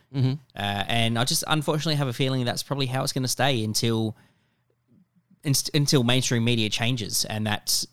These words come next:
Speaker 2: uh, we're not judging things on being whether it is a pop culture or a science fiction movie just because it is a movie. Uh,
Speaker 1: Mm-hmm.
Speaker 2: and it, except, like, we're doing it ourselves because, you know, we know that it's not gonna be put in the same league as a normal movie.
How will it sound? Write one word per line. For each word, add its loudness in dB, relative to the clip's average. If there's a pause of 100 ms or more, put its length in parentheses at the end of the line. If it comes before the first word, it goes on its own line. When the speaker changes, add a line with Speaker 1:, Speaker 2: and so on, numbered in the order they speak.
(120)
Speaker 2:
uh, -4
we're -2
not -2
judging -2
things -4
on -4 (800)
being 2
whether 0
it 2
is 0
a -2
pop -10
culture -4
or -2
a -2
science -2
fiction -8
movie -6
just -6
because -6
it -10
is -8
a -4 (220)
movie. 2 (320)
Uh, 0
Speaker 1:
Mm-hmm. 6
Speaker 2:
and 4
it, 0
except, 0
like, 0
we're 0
doing 0
it -4
ourselves 0
because, -6
you -6
know, -4
we -8
know -4
that -14 (160)
it's -8
not -8
gonna -8
be -10
put -10
in -12
the -6
same -4
league -2
as -4
a -6
normal -2
movie. -12